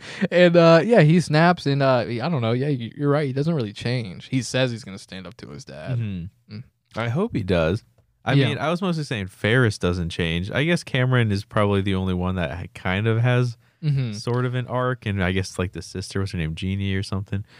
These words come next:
Speaker 1: Yeah.
Speaker 2: But, um, yeah, I don't know. I just kinda felt bad for Cameron. He's probably the most relatable character in the movie, if you had to pick one.
Speaker 1: Yeah. Have you ever, like, looked
Speaker 2: Um,
Speaker 1: at the Letterboxd reviews?
Speaker 2: No, I haven't.
Speaker 1: It's everybody saying, "I'm Cameron, I'm Cameron."
Speaker 2: Oh, yeah.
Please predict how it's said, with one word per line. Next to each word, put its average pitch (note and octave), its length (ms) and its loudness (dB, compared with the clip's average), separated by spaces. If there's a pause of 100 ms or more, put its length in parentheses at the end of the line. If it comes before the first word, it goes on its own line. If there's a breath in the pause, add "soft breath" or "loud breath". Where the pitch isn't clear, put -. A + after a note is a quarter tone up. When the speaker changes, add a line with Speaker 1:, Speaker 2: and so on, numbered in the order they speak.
(140 loud breath)
Speaker 1:
Yeah. B2+ 320 4
Speaker 2:
But, F#2+ 80 -2
um, E2+ 500 -4 (800)
yeah, G#2+ 260 0
I A2+ 80 -4
don't A2 120 0
know. E2+ 260 0
I A2 100 -2
just A#2 160 -2
kinda B2 220 0
felt A2 260 -2
bad G2 240 0
for G#2 140 -6
Cameron. G2+ 320 -2
He's D3+ 120 0
probably D3+ 280 4
the B2 80 2
most A2 300 2
relatable G2+ 880 -2
character A2 600 -4
in A2 120 -2
the A2+ 80 -4
movie, A2+ 480 -2 (280 soft breath)
if - 60 -12
you G#2 80 -2
had G#2+ 160 0
to G#2 80 -6
pick - 300 -4
one. A2+ 120 4
Speaker 1:
Yeah. C#3 320 8
Have D3+ 140 2
you G3+ 60 8
ever, G#3 240 6
like, C#3+ 260 2
looked C#3+ 140 2
Speaker 2:
Um, - 60 -8
Speaker 1:
at - 80 -14
the B2+ 80 -2
Letterboxd B2+ 520 2
reviews? C#3+ 640 -2
Speaker 2:
No, F#2 200 -2
I E2+ 100 2
haven't. E2+ 400 -2
Speaker 1:
It's D#3+ 220 0
everybody C#3 440 4
saying, A#2+ 420 -2
"I'm C3+ 180 2
Cameron, C3+ 480 -2
I'm C3 200 -2
Cameron." C3 460 -2
Speaker 2:
Oh, G#2 240 2
yeah. G#2 260 0